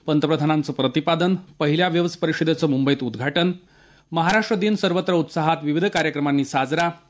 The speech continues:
भारताच्या विकासात महाराष्ट्र सर्वात महत्त्वाची भूमिका पार पाडत असल्याचं मुख्यमंत्र्यांचं प्रतिपादन.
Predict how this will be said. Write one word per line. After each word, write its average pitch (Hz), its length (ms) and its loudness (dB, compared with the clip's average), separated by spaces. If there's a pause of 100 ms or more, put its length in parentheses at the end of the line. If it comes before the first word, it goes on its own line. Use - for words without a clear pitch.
(160)
भारताच्या 175 520 0
विकासात 175 480 0
महाराष्ट्र 147 440 -2
सर्वात 156 480 0
महत्त्वाची 147 400 0
भूमिका 143 420 0
पार 147 300 -2
पाडत 143 320 -2
असल्याचं 147 460 0 (320)
मुख्यमंत्र्यांचं 143 720 0
प्रतिपादन. 160 640 0